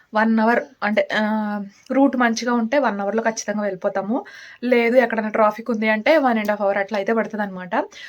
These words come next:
So finally అన్నయ్య వెళ్ళిపోయాడు. నిన్న ఈవినింగ్ వచ్చాడు, ఇవాళ ఈవినింగ్కి వెళ్ళిపోయాడు. రేపు ఏదో ఫంక్షన్ ఉందంట, వెళ్ళాలంట. So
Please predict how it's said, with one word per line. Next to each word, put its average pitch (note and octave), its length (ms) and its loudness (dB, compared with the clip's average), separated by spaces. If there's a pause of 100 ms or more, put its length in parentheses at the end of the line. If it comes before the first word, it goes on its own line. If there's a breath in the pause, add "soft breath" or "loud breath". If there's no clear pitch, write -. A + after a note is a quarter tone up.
(200 loud breath)
So D4 120 0
finally C4 440 4
అన్నయ్య A#3+ 240 2
వెళ్ళిపోయాడు. A3+ 560 2
నిన్న A#3+ 240 0
ఈవినింగ్ G#3+ 360 0
వచ్చాడు, A#3+ 440 0
ఇవాళ A3 320 0
ఈవినింగ్కి G#3 540 -4
వెళ్ళిపోయాడు. G#3+ 600 0
రేపు C#4+ 200 -2
ఏదో G3 120 -2
ఫంక్షన్ G#3 360 -4
ఉందంట, G3 300 -2
వెళ్ళాలంట. F#3+ 520 -2 (560 loud breath)
So B3 80 0